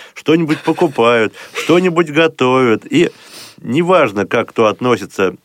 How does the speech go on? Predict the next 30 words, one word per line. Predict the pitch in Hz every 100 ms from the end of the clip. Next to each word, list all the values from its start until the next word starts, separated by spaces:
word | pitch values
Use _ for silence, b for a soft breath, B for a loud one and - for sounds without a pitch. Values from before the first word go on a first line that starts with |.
| _ -
начинают | 113 - 104 156 185 180
так | - 143 135
или | 113
иначе | 107 120 120 117
отмечать | - 101 98 90 104 90
праздник. | 95 92 92 90
Да, | 151 190 143 -
немного, | 123 113 101 101 107 107 b b
да, | 98 139
не | 165
в | 131
двенадцать | 101 98 101 107 110
часов, | - 113 -
может | 135 143
быть, | 135 -
чуть | 143
раньше, | - 92 85 - 90 B B
потому | 95 110 107
что, | -
в | 101
конце | 110 104
концов, | 104 107 143 139
большей | 104 104 104
частью, | - 117 113
м, | 98 - 113 98
четырнадцатого | - 117 110 -
числа | 101 - 113
идут | 95 92
на | 104
работу. | 117 110 -